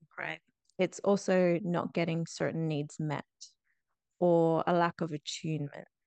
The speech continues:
from somebody important in our lives,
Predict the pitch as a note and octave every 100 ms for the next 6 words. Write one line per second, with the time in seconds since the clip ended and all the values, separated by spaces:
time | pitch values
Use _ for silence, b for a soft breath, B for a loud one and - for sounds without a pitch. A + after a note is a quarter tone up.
0 | _ _ _ - D#3+ D#3+ E3+ E3 D#3+ D3
1 | D3+ D#3 - E3+ D#3 C#3+ - _ - E3
2 | D3+ D3+ B2 - F#3 - -